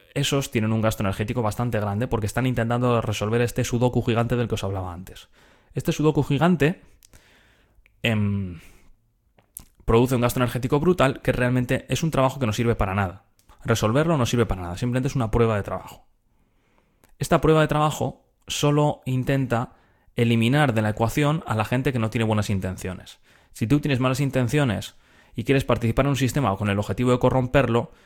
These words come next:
no te sale a cuenta resolver una prueba de trabajo tan compleja. Además, si la resuelves bien vas a cobrar dinero,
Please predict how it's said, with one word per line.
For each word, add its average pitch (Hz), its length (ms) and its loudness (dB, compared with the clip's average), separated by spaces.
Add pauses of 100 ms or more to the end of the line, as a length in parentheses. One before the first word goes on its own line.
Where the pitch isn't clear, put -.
(200)
no 135 240 6
te 139 100 4
sale 139 240 2
a 127 100 2
cuenta 127 580 2
resolver 110 380 2
una 117 140 2
prueba 123 160 2
de 117 60 2
trabajo 113 320 0
tan 101 160 -2
compleja. 107 540 -4 (440)
Además, 107 540 -2 (220)
si - 160 -4
la 101 100 2
resuelves 110 400 2
bien 127 220 2
vas 123 160 0
a 113 60 -2
cobrar 95 300 0
dinero, 139 400 -2